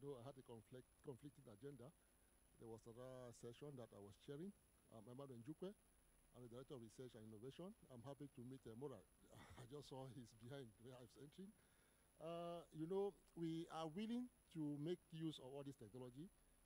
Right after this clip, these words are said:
and coraf operates in West and Central Africa in twenty-three countries. But the technology we should define, w-, how, what is the technology, how it works, and what category of stakeholders, and the cost of the technology. I don't know if this has been actually dealt with.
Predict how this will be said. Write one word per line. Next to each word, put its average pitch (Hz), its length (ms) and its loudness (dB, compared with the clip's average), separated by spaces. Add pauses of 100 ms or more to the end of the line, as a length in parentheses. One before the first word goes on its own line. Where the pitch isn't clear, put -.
(120)
and 123 100 -2
coraf 156 380 2
operates 135 340 0
in 110 100 -2
West 117 200 0
and 101 100 -2
Central 113 300 -2
Africa 113 400 -4
in 113 160 -6
twenty-three 110 340 -2
countries. - 320 -6 (720)
But 156 180 10
the 160 80 8
technology 190 560 8
we 165 220 8
should 143 240 4
define, 143 480 6 (640)
w-, 135 280 -6
how, 165 200 6
what 180 240 8
is 135 160 2
the - 20 0
technology, 151 540 2 (400)
how 165 160 10
it 143 160 2
works, - 340 4 (140)
and 127 100 0
what 156 160 4
category 135 380 2
of 110 40 -8
stakeholders, 107 440 -4 (960)
and 135 100 0
the 131 140 4
cost - 260 2
of 127 60 -6
the 113 100 -4
technology. 98 460 -6 (320)
I 110 80 -4
don't 147 100 2
know 143 140 2
if 139 100 0
this 131 140 -2
has 104 160 -4
been 101 320 -4 (240)
actually 120 640 0
dealt 107 240 -4
with. 85 120 -12